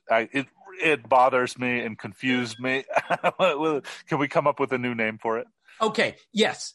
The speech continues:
Speaker 2: Um, it, it, the Ethan measurement is
Speaker 1: Okay.
Speaker 2: the distance from the back lens. So it is, um, it, it, th-, we're gonna measure it in,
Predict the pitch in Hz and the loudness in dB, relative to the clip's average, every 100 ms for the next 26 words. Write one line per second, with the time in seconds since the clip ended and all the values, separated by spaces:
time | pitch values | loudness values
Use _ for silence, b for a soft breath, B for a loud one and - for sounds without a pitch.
0 | _ 175 175 160 180 196 202 185 165 156 | _ 2 4 4 0 0 0 0 -2 -2
1 | 170 208 240 - 226 175 156 143 147 117 | 0 0 0 0 0 2 2 2 0 -2
2 | 113 139 - - _ _ _ 175 170 160 | -6 -8 -14 -14 _ _ _ 4 4 2
3 | 156 156 190 - 196 180 - 170 160 143 | 0 2 0 2 -2 -2 -2 0 0 0
4 | 151 147 170 170 156 127 123 - 165 147 | 0 0 -2 -2 0 0 -4 2 4 4
5 | 151 165 156 165 156 135 - b b b | 2 -2 2 2 0 -2 -12 b b b
6 | 160 143 143 147 196 170 156 - - 175 | 0 2 0 -6 0 0 0 -8 -8 -8
7 | 139 175 175 160 196 233 202 180 175 196 | -6 -6 0 2 2 2 0 -2 -2 -2
8 | 180 175 - 160 147 131 135 139 | -2 -4 -4 -4 -2 -2 -4 -6